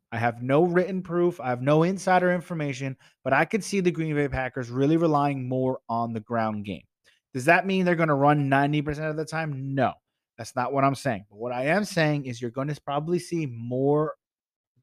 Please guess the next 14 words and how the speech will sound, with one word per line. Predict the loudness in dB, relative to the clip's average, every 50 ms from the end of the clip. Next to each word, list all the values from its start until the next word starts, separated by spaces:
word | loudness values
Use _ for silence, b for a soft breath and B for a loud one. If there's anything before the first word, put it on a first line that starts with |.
| _ _ 2
A | 4 4
J | 4 4 4 2 4
Dillon | 2 0 0 0 -2 -4 -6 -8 -10 -12 -14
pounding | -14 -10 -6 -2 -2 0 0 0 -2 -4
the | -6
football | -6 _ -6 -6 -4 _ -2 -2 -2 -2 -4 -6 _ _ _ _
than | -6 -4
you | -2 -2 -2
have, | -2 -4 -4 -4 -4 -4 -6 _ _ _ _ _ _ -20 -18 _
that | -6 -4 -4
you | -4 -4
saw | -4 -2 0 2 2 2 0 -4
last | -10 -10 -10 -10 -10 -10 -12 -14 -14 -10 -6
year. | -6 -6 -6